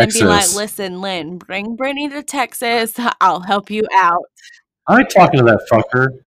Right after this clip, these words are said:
Speaker 1: Lynn is her mom.
Speaker 2: Oh, I'm sorry. <laughs> I don't know why I was saying Jamie. Oh, I'm sorry, Lainey Spears.
Speaker 1: Yeah, Lainey Spears is her dad.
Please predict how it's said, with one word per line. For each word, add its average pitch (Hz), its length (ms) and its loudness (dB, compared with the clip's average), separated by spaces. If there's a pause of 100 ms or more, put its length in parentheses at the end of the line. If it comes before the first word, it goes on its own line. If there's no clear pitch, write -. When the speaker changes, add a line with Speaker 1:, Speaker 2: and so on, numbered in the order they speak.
(300)
Speaker 1:
Lynn 254 280 0
is 339 140 0
her 302 160 0
mom. 240 880 4 (540)
Speaker 2:
Oh, 127 240 6
I'm 117 220 6
sorry. 85 460 2 (180)
<laughs> - 180 -6
I 170 180 2
don't 208 120 2
know 185 80 2
why 160 300 0
I - 40 -6
was 147 140 -4
saying 120 160 -6 (100)
Jamie. 101 560 -2 (1400)
Oh, 85 140 -2
I'm 90 160 -2
sorry, 82 320 0
Lainey 110 480 4
Spears. 82 720 -6 (240)
Speaker 1:
Yeah, 233 240 0
Lainey 233 540 -4
Spears 202 420 -8
is 196 160 -12
her 185 120 -10
dad. 170 360 -8